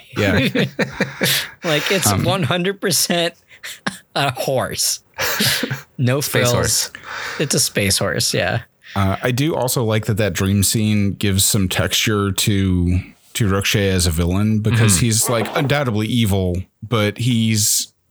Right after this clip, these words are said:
Speaker 1: he laments, uh, repeatedly that he had to destroy Jalusia to, to conquer it. And it's just like, if you people had just, like, let me take over,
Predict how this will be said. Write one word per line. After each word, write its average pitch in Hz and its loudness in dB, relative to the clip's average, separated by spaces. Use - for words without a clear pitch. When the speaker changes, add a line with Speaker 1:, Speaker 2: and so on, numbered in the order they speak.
Speaker 1:
he 156 0
laments, 117 0
uh, 107 2
repeatedly 107 0
that 95 0
he 113 0
had 101 2
to 110 2
destroy 101 0
Jalusia 95 2
to, 87 0
to - -2
conquer 113 -2
it. 87 -2
And 101 0
it's 95 2
just 107 0
like, 98 0
if 98 0
you 110 0
people 101 0
had 92 2
just, 92 2
like, 87 0
let 95 0
me 95 2
take 95 0
over, 92 2